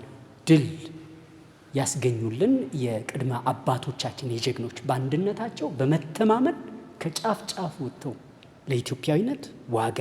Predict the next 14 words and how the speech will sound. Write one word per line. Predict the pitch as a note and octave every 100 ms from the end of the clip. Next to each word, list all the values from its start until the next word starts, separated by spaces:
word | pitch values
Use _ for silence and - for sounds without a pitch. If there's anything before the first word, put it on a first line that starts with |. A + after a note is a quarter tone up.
| G#2
የከፈሉ፣ | G#2+ - C#3+ - - - - - -
እያንዳንዱ | E3+ D3 C#4 D#4+ D4+ C4 B3
ኢትዮጵያዊ | - G3+ - F#3
በሰዓቱ | C3 C3+ D#3+ C#3 C3 C3+ G#2 -
ይፎክር | C3+ D3+ C3+ - C#3+
የነበረው | A2+ A2+ G#2+ - A#2 D#3+ - - - - - -
በግጥሚያው | C3+ B2+ C3 - B2 G#2+
ወቅት | B2 A3 - -
እያንዳንዱ | B3 F#4 E4+ - - G2
ኢትዮጵያዊ | - - - - - - - - - -
«ኢትዮጵያ | D3+ G3+ G#3+ A#3+ B3+
ወይም | F#3 D3+ C3 B2
ሞት» | D3 C3+
ነበር። | - - -